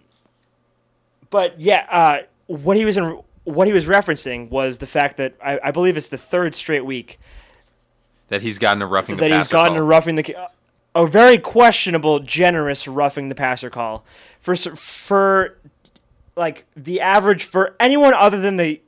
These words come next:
Speaker 1: the current N F L refs would have been a perfectly clean,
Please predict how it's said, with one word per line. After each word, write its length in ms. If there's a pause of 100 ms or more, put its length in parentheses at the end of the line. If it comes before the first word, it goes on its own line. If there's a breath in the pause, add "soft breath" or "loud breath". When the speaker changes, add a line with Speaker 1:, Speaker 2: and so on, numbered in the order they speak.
(120)
Speaker 1:
the 480
current 400
N 120
F 140
L 140
refs 440 (340 soft breath)
would 120
have 100
been 140
a 100
perfectly 420
clean, 520